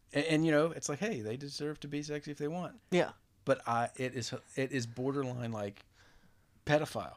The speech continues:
Speaker 2: Mm-hmm.
Speaker 1: Like, it, 'cause it is. I mean, they're old enough, but it's like,
Speaker 2: Yeah.
Speaker 1: this is kinda wrong.
Speaker 2: <laughs> Yeah.
Speaker 1: But just that idea was hilarious to me. That,
Speaker 2: <laughs>
Speaker 1: can you believe we're living in this right now?
Speaker 2: Oh, yeah.
Speaker 1: Where there is, so anyway, I, I, I would, I would get 'em and I would, f-,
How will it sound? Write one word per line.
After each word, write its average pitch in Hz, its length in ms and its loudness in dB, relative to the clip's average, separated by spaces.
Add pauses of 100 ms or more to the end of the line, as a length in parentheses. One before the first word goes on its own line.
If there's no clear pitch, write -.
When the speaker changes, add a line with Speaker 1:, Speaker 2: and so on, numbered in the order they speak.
(220)
Speaker 2:
Mm-hmm. 170 320 4
Speaker 1:
Like, 127 160 4
it, 143 120 0
'cause 165 160 6
it 180 80 4
is. 220 240 8
I 127 60 2
mean, 131 120 2
they're 165 180 2
old 208 180 4
enough, 135 260 -2
but 139 120 0
it's 131 140 -2
like, 120 140 0
Speaker 2:
Yeah. - 60 2 (580)
Speaker 1:
this 208 180 4
is 339 100 0
kinda 165 260 2
wrong. 131 520 8 (140)
Speaker 2:
<laughs> - 80 -6
Yeah. 170 80 -2 (220)
Speaker 1:
But 160 260 12
just 202 220 2
that 196 200 10
idea 165 380 6
was 147 140 4
hilarious 196 600 2
to - 160 -2
me. 117 120 4
That, 123 200 0 (180)
Speaker 2:
<laughs> - 180 2
Speaker 1:
can 208 160 6
you 247 120 6
believe 185 440 4
we're 196 100 4
living 143 360 -2
in 226 100 -2
this 240 220 -2
right 240 160 0
now? 285 280 -2
Speaker 2:
Oh, 170 180 12
yeah. 147 260 8 (140)
Speaker 1:
Where 185 160 8
there 208 180 6
is, 180 280 2
so 196 200 4
anyway, 165 400 4
I, 139 340 0
I, 131 140 -2 (100)
I 127 160 2
would, 120 240 -4 (320)
I - 120 8
would 139 160 4
get 180 160 8
'em 220 180 4 (280)
and 147 140 4
I 139 80 8
would, 123 140 2
f-, - 200 -18